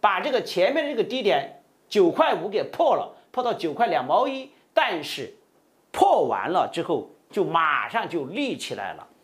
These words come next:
是不是这样呢？这叫不破不立。那么对于目前大盘三千二百点，如果破了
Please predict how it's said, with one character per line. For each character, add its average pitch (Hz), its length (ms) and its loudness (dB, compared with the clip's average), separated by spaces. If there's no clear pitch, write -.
是 294 100 0
不 285 60 2
是 277 80 6
这 302 80 4
样 302 100 4
呢？ 254 60 4
这 - 100 -4
叫 190 140 2
不 156 360 -6
破 - 300 2
不 143 180 -4
立。 226 240 -6
那 311 100 2
么 330 100 4
对 359 120 6
于 320 100 4
目 381 280 2
前 151 420 -4
大 359 280 2
盘 131 360 -8
三 254 300 0
千 262 160 4
二 302 200 4
百 135 200 -2
点， 131 260 -6
如 139 120 -8
果 175 120 -2
破 415 380 4
了 104 220 -2